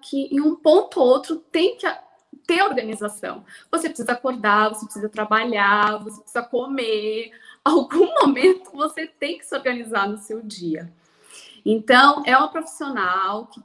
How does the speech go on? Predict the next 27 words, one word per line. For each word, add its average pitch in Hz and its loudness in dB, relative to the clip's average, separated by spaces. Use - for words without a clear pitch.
tem, 262 -8
sim, 240 -8
uma 247 -4
certificação. 196 -6
Existem 240 -2
cursos 294 0
que - -14
são 220 -4
feitos 220 -4
pra 190 2
esse 247 2
fim, 185 -6
é, 202 4
e 254 -4
que 311 -4
você, 254 0
é, 208 0
tem 285 0
toda 330 2
uma - -2
técnica 294 0
pra 240 2
organizar. 262 -8
E 190 -12
muitas 285 -14
pessoas 330 -8
falam, 202 0